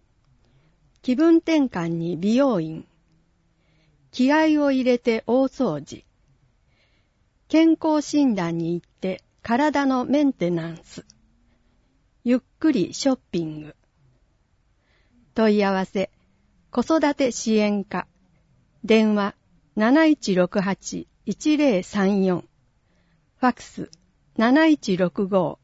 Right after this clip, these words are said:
零零八一。ハグハグポケッ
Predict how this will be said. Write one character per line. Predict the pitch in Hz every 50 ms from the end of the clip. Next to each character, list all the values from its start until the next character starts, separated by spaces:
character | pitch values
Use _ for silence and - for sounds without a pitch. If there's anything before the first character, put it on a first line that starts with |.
| _ _ _ -
零 | 208 262 285 302 294 269
零 | 294 277 226 180 160
八 | - - 170 - - - 220 202 202
一。 | 185 - - - 120 - _ _ _ _ _ _ _ _ _ _ _ _ _ _ _ _ _ _ _ _ _ _ _ _ _ _
ハ | - - 247 269
グ | 320 330
ハ | 311 320 311
グ | 302 302 285
ポ | - 311 302
ケ | - 247
ッ | 208